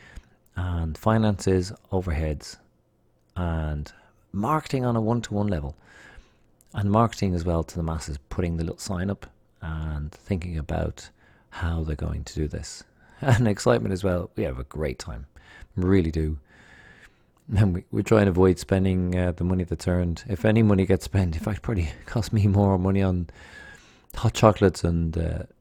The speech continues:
and food at the market than it does, um, <laughs> than the kids earning. So I'm gonna talk a little bit about that now. Marketing,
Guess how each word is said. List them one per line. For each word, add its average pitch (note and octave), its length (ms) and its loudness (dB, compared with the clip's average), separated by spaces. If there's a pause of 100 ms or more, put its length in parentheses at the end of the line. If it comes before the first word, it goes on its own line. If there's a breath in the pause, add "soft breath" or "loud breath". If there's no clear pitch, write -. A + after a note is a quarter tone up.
(240)
and D2+ 320 -6
food F2+ 320 2
at E2+ 80 -4
the F2 60 -4
market F2 320 -2
than D#2+ 120 -2
it D2+ 80 -4
does, E2 460 -4 (400)
um, D#2 440 -4 (200)
<laughs> - 220 -20
than D2+ 140 -2
the C#2 220 -2
kids G2 300 0
earning. F2 380 0 (1600 loud breath)
So A#2 180 2
I'm A2+ 100 4
gonna D#3 140 0
talk D3+ 220 2
a A#2+ 40 2
little A#2 180 4
bit G#2 100 2
about F#2+ 240 2
that E2+ 140 -2
now. E2+ 440 -2 (200)
Marketing, C3 480 -2